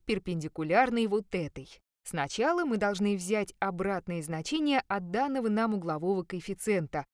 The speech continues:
Обратное значение от двух пятых — это пять вторых. Затем мы должны взять противоположное, то есть сменить знак. Вместо минуса будет плюс. Получившееся число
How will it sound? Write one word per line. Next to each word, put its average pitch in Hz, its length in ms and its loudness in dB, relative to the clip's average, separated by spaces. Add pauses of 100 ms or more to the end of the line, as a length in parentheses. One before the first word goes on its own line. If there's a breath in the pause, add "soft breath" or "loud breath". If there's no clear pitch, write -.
Обратное 180 600 0
значение 202 600 0
от 180 100 -4
двух 226 280 -4
пятых — 214 540 -2
это 196 280 0
пять 190 280 0
вторых. 160 540 -4 (280)
Затем 170 440 0
мы 220 100 0
должны 180 360 0
взять 220 320 0
противоположное, 220 960 -2 (180)
то 302 120 4
есть - 260 0
сменить 247 600 2
знак. 170 540 -6 (100)
Вместо 175 420 0
минуса 330 540 -2
будет 202 400 -4
плюс. 160 400 -6 (260)
Получившееся 185 680 -2
число 302 380 2